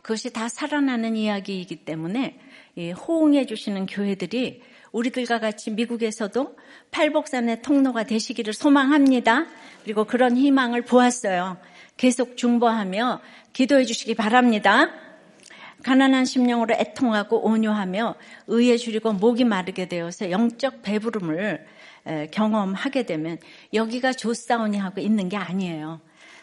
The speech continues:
팔복의 중앙에 있는 그 의에 줄임은 "너는 날 보-, 나보다 옳도다." 하는 이 마음은,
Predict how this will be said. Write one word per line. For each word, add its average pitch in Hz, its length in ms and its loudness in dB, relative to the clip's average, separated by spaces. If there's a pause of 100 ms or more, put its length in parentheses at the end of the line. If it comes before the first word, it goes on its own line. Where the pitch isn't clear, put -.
(100)
팔복의 269 680 -4
중앙에 233 640 -6
있는 190 380 -8 (320)
그 220 440 0 (180)
의에 202 260 -2
줄임은 185 520 -8 (240)
"너는 214 440 0
날 175 220 -2
보-, - 200 -10
나보다 180 380 -6
옳도다." 165 640 -4 (300)
하는 262 420 0
이 208 100 0
마음은, 190 640 -4